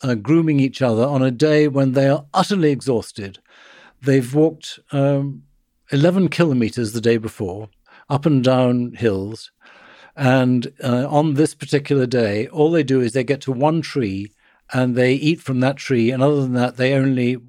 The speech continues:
walk about a hundred yards and they go back to sleep in the nest in which they woke up. So they're utterly exhausted. Um,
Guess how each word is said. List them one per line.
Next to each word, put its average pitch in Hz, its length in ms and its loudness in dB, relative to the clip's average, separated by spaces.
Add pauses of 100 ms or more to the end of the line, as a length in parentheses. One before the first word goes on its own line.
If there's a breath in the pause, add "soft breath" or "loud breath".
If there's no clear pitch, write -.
(160)
walk 123 200 0
about 117 220 0
a 110 40 2
hundred 120 320 -2
yards 104 360 -2
and 117 100 0
they 117 100 2
go 123 140 2
back 113 260 -2
to 120 100 -8
sleep 110 340 -4
in 110 80 -4
the 104 220 -6 (100)
nest 117 380 -4
in 107 80 -4
which 104 180 -8
they 104 220 -6 (220)
woke 110 240 -4
up. 98 240 -12 (1000 loud breath)
So - 180 2
they're 151 140 2
utterly 170 300 0
exhausted. 101 640 -6 (420 soft breath)
Um, 123 600 0